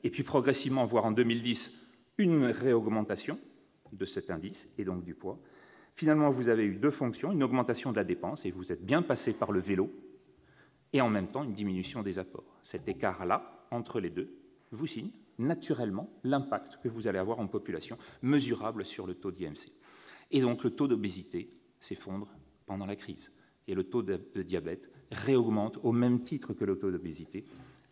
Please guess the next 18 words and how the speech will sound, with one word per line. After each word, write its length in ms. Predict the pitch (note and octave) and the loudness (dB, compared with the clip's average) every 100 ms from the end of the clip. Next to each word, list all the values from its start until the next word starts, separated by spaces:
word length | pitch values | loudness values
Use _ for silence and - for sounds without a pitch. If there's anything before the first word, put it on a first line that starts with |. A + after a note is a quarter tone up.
| _ | _
après 400 | A2 - - B2 - - - - - - | -4 -4 -2 -2 -4 -14 -20 -20 -16 -4
le 120 | G#2 | -2
passage 560 | - F2+ - D#2 D#2 - _ _ - | -2 -4 -6 -8 -10 -16 _ _ -4
de 60 | |
la 80 | E2+ | -4
crise. 380 | C#2+ - - - - - - - - | -4 -14 -20 -20 -18 -16 -16 -12 -2
On 100 | B2 | 2
est 80 | - | 2
sur 200 | - D3+ | 4 4
des 80 | |
conditions 380 | C#3 C3+ B2+ F#3 | 4 2 0 -2
dans 100 | E3+ | 0
lesquelles 320 | B2+ - D3+ | 0 2 2
les 100 | G#2 | 2
paramètres 580 | G#2 F3+ D3 C#3+ B2+ - | 4 4 4 4 4 0
biométriques, 720 | G2 A2 C#3+ B2+ - - B2+ - | -2 6 6 6 2 -4 -8 -6
les 60 | |
paramètres 720 | F#2+ B2+ A#2 A#2+ A#2 G#2+ - | -4 -2 -2 0 0 -2 -8